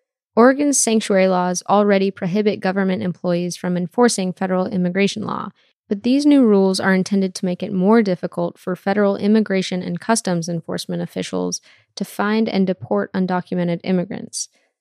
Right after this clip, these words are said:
Across the country, ice has had a habit of detaining people entering and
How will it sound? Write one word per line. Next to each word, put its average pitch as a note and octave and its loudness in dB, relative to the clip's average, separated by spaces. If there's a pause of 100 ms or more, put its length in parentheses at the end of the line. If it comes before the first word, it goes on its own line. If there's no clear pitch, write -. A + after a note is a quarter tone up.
(120)
Across B3 0
the C#4+ -4
country, F#3 -2
ice G#3+ 0
has B3+ -2
had A3 -4
a G3 0
habit F3+ -2
of E3+ -6
detaining G3 0
people F3 -2
entering G3 -2
and F#3 -4